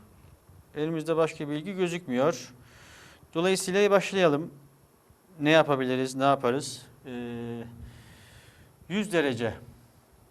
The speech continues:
Şimdi şurası, şurası ne olur? Tabii ki cümle alem biliyor ki tamamı yüz derece ise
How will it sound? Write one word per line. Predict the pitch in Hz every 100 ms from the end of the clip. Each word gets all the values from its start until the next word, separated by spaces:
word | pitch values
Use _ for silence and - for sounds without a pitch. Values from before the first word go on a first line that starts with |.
| _
Şimdi | - 214 214 196 - - _ _ _
şurası, | - - 254 202 - 131 160 - - _ _ _ _ -
şurası | - 196 - 185
ne | 214
olur? | 135 165 - - - - _ -
Tabii | 214 139
ki | 127 208 208 147
cümle | 196 185
alem | 165 143 139 127
biliyor | 135 190 190
ki | 143
tamamı | 165 156 151 143
yüz | 139 170
derece | 131 113 110
ise | 110 156 180